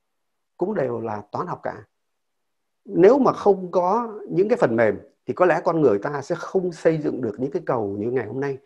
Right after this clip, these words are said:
Mà những cái phần mềm nó, nó dựa trên cái gì? Nó cơ sở toán học tất cả. Nó th-, thực sự là nó xây dựng trên cơ sở toán học. Nếu không có toán học, tôi có thể khẳng định là không có được những cái phần mềm đó. Mà không có phần mềm đó thì những cái, cái máy tính, nó có siêu máy tính thì cũng vứt vào rác mà thôi.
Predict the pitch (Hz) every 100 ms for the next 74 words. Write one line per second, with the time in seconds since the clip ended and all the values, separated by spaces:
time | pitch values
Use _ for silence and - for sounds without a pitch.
0 | _ _ _ _ - 147 180 214 - 160
1 | 147 143 131 135 165 208 240 180 - 180
2 | 180 185 135 143 180 175 156 110 101 120
3 | 135 - - - - 113 _ _ 170 208
4 | 202 - - 156 - 202 175 160 120 139
5 | 151 131 120 139 131 135 - 95 127 135
6 | - _ _ _ - 123 190 208 156 156
7 | 151 180 113 - 139 170 107 117 107 131
8 | 110 110 - 170 190 185 127 165 - 113
9 | 104 98 101 104 _ _ _ _ - 113
10 | 185 196 226 139 123 107 110 139 196 123
11 | 98 - _ _ - 156 170 202 190 156
12 | 131 - - - 165 175 170 220 233 202
13 | - 196 175 165 180 175 208 143 - 170
14 | 165 139 151 202 90 135 110 -